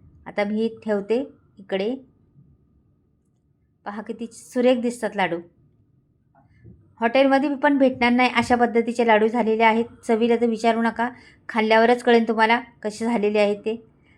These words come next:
एकदा करून पहा या दिवाळीत आणि खरंच हा नवीन पद्धतीचे वेगळी पद्धत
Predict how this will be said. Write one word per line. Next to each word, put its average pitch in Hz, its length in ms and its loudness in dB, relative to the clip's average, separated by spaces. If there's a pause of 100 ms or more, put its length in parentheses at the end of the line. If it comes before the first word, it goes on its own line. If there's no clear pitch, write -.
(140)
एकदा 214 220 2
करून 233 280 2
पहा 233 300 2
या 240 80 4
दिवाळीत 220 380 4 (120)
आणि 220 280 -4
खरंच 240 360 2
हा 233 280 4 (500)
नवीन 226 360 0
पद्धतीचे 226 560 2
वेगळी 226 340 4
पद्धत 226 360 0